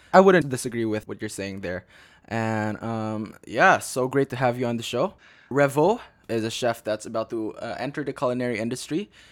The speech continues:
And he has actually, uh, been exposed to the culinary world and cooking from a very young age. So I'd let you talk a little bit more about that. So maybe if you can talk a little bit about your culinary journey, what drew you in into cooking from a young age, and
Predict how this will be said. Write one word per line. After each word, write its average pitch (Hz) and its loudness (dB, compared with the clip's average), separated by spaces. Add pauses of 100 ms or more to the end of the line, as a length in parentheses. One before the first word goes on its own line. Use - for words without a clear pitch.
(180)
And 107 -6 (100)
he 127 -4
has 117 -4
actually, 147 0 (260)
uh, 113 -4
been 120 -4
exposed - -2
to 123 -2
the 110 -2
culinary 110 -2
world 127 4
and 107 -4
cooking 110 -6
from 113 -8
a 107 -6
very 117 -2
young 98 -4
age. 58 -12
So 82 -6 (380)
I'd 160 4
let 156 4
you 131 4 (100)
talk 123 0
a - -6
little 117 -2
bit 113 -4
more 110 -2
about 98 -6
that. 139 0
So 104 -4
maybe 131 -4
if 127 -6
you 123 -14
can 120 -8
talk 107 -6
a 117 -10
little 104 -6
bit 98 -8
about 92 -8
your 104 -12
culinary 98 -6
journey, 143 0 (280)
what 127 -2
drew 131 -2
you 120 2
in 113 0
into 101 -6
cooking 185 0
from 160 -4
a 156 -2
young 151 0
age, 120 -2
and 107 -6